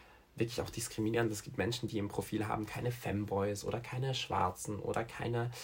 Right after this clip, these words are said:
keine dicken Menschen, et cetera, et cetera. Es gibt so viel Unterschiedliches, was mir schon, was ich schon, ähm, gesehen habe und was mich schockiert hat. Und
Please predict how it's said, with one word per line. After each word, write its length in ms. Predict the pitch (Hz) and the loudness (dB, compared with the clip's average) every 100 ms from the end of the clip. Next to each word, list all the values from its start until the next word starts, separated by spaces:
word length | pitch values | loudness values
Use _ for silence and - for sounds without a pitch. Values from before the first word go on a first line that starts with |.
| - - - - - | -10 -12 -14 -18 -12
keine 240 | - 127 127 | -4 0 0
dicken 460 | - 123 - 110 | 2 -2 2 0
Menschen, 480 | 104 101 110 - 107 | 2 2 0 -2 -2
et 160 | 107 - | -2 0
cetera, 380 | - - 127 | 0 -2 -4
et 80 | 64 | -2
cetera. 200 | - - | -2 -2
Es 100 | - | -4
gibt 200 | - - | -6 -10
so 280 | - - 143 | -6 0 0
viel 200 | - 143 | 0 -4
Unterschiedliches, 800 | - 143 123 - 113 120 - - | -2 -2 -2 -4 -4 -4 -4 -4
was 140 | - | -2
mir 60 | 107 | -2
schon, 200 | - - - - - | -4 -10 -12 -20 -4
was 140 | 113 | -2
ich 100 | 117 | -2
schon, 220 | - 107 - - - - - - - - - | -2 -4 -4 -20 -20 -20 -20 -20 -20 -16 -2
ähm, 300 | 107 104 104 | 0 0 0
gesehen 400 | 98 120 131 113 | 2 2 0 0
habe 220 | 110 113 | 0 0
und 80 | 107 | 0
was 140 | - | -2
mich 120 | 107 | -4
schockiert 400 | - - 117 120 | -6 -2 0 2
hat. 180 | 113 120 | 0 -2
Und 240 | 104 110 | 0 -2